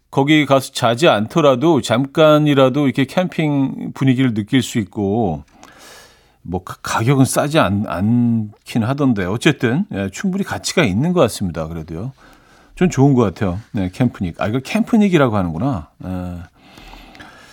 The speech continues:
아, 김소령님은요, "주말에 남편이랑 영화를 보러 갔는데 얌전하다 싶어 슬쩍 봤더니 자고 있어요.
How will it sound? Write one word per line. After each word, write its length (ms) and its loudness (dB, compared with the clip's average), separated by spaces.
아, 180 0
김소령님은요, 920 4
"주말에 400 2
남편이랑 560 2
영화를 340 4
보러 200 2
갔는데 520 2
얌전하다 600 2
싶어 260 -4
슬쩍 400 -4
봤더니 380 0
자고 280 0
있어요. 420 -4